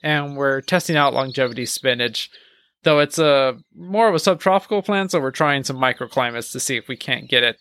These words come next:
to grow here in our Zone eight environment in Western Washington. And, you know, there's a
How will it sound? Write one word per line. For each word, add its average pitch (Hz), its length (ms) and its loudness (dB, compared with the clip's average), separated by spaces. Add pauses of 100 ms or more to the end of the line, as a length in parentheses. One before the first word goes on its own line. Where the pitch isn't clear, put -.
(140)
to 139 80 -6
grow 123 280 0
here 117 380 0
in 127 200 -8
our 117 160 -2
Zone 113 380 -6
eight - 460 -2 (100)
environment 117 500 -4
in - 80 -12
Western - 280 -8
Washington. - 520 -12 (1300)
And, 226 160 2
you 233 60 2
know, 220 60 4
there's 240 220 2
a 208 260 0